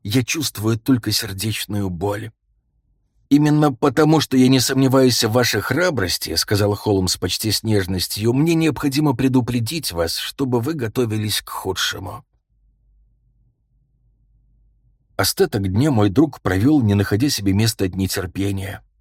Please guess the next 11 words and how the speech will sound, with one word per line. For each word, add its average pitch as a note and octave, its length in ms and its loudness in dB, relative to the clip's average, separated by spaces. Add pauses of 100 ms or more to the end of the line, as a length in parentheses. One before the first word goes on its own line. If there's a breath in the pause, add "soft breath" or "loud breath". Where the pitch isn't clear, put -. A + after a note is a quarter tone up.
(480)
Он G#2+ 220 4
непрерывно G#2+ 640 2
курил, A2+ 420 -2
пока - 220 -4
в G2+ 80 0
нашей A#2+ 240 -2
гостиной A2 480 0
решительно C#3 540 0
стало A#2+ 260 0
невозможно G#2 580 0
дышать. G#2 560 -4